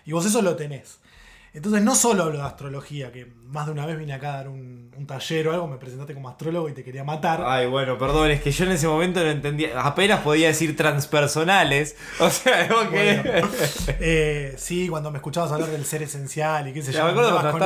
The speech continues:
Speaker 2: estábamos
Speaker 1: una
Speaker 2: haciendo
Speaker 1: cara
Speaker 2: la web, quería escribir transpersonales y
Speaker 1: <laughs> No, tenés una
Speaker 2: años para
Speaker 1: negación.
Speaker 2: <laughs>
Speaker 1: Eh, entonces, un poco, ¿qué es esto de la, de la, yo lo llamo psiquismo y espiritualidad? Hay toda una manera de explicar esas cosas medias locas que hablan los,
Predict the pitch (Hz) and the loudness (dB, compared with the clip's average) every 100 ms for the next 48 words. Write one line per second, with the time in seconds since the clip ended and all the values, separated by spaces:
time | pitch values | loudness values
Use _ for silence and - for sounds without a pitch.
0 | 185 165 160 175 175 160 156 208 208 160 | 4 4 4 4 4 4 4 2 2 4
1 | 175 - 143 156 170 160 139 139 139 147 | 4 4 2 2 4 2 2 0 2 2
2 | 170 170 160 185 185 175 - 160 151 156 | 4 2 0 -2 -4 -6 -8 -10 -10 -14
3 | - - 170 160 147 135 156 135 135 143 | -10 2 4 6 4 4 4 4 4 4
4 | 147 143 - 180 143 185 139 - - - | 2 2 0 0 0 -4 -10 -14 -18 -20
5 | - 160 156 151 151 139 - _ 175 220 | -10 -2 0 0 -4 -8 -18 _ -8 -4
6 | 233 240 220 247 220 220 220 220 202 165 | -2 0 0 0 0 0 0 2 2 2
7 | 156 147 139 139 143 131 127 120 - 214 | -2 -6 -10 -12 -12 -14 -18 -16 -8 -2
8 | 208 226 220 185 156 247 214 175 - 156 | 0 0 -2 -2 0 2 2 0 -2 -8
9 | 147 151 147 143 127 143 175 202 196 170 | -8 -8 -8 -10 -12 -12 -6 -2 -2 0
10 | 170 202 196 160 - 147 139 180 180 147 | 0 0 -2 -4 -12 -12 -6 -4 -4 -6
11 | 135 156 147 156 147 135 170 160 - 151 | -10 -10 -10 -10 -12 -10 -10 -12 -12 -12
12 | 147 131 | -12 -14